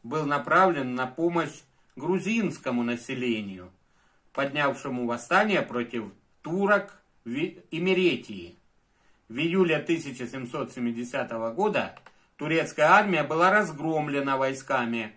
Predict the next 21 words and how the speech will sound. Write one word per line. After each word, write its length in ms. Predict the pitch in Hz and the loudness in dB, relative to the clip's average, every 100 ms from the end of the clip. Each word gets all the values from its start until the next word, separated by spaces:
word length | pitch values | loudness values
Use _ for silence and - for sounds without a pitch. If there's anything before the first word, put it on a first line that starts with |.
| _ _ | _ _
Румянцева 960 | 117 135 160 214 226 - 139 117 101 82 - - - | -8 -2 2 4 2 0 0 0 -2 -8 -16 -20 -10
у 380 | 151 147 131 - - - | -2 0 0 -2 -14 -8
реки 720 | 127 135 120 170 196 196 - - | -4 -4 -4 -2 2 0 -2 -12
Ларги. 800 | 147 160 175 151 117 98 98 - _ _ _ _ _ _ | 0 6 8 8 4 -8 -14 -16 _ _ _ _ _ _
Через 240 | - 147 143 | -6 -4 0
несколько 540 | 220 226 165 127 131 | 0 0 -2 -2 -2
дней 500 | 120 120 120 117 117 _ | 0 0 2 0 -4 _
у 300 | 143 139 139 | -4 -2 0
реки 380 | 131 139 - 196 | -2 -4 -6 -2
Кагул 600 | - 151 110 120 110 110 - _ _ _ _ | 4 4 4 -4 -4 -8 -14 _ _ _ _
двадцатисемитысячная 1500 | 101 98 101 131 151 185 190 208 180 165 160 143 139 135 131 127 | -20 -18 -4 0 2 0 -2 0 0 0 -2 -6 -6 -4 -2 0
русская 340 | 180 175 120 | -2 -2 0
армия 420 | 110 107 110 123 | 2 0 -2 -2
атаковала 640 | 143 160 180 185 214 185 143 | -2 -2 0 4 6 6 6
ста 240 | - 175 | 2 -2
пятидесятитысячную 1500 | 170 165 185 151 139 143 139 139 202 202 185 147 113 95 80 _ _ _ - | -2 -4 -4 -6 -6 -8 -10 -10 -8 -10 -10 -14 -12 -14 -14 _ _ _ 2
армию 480 | 165 185 190 196 196 | 4 4 2 0 0
турок 540 | 190 175 131 - - _ _ _ - | 0 2 2 -2 -10 _ _ _ -4
и 140 | 147 | 2
обратила 600 | 143 131 143 139 135 127 | 2 2 -2 -2 -2 0
неприятеля 1000 | 120 110 117 135 190 190 127 110 92 | -2 -4 -4 0 0 -2 -4 -6 -8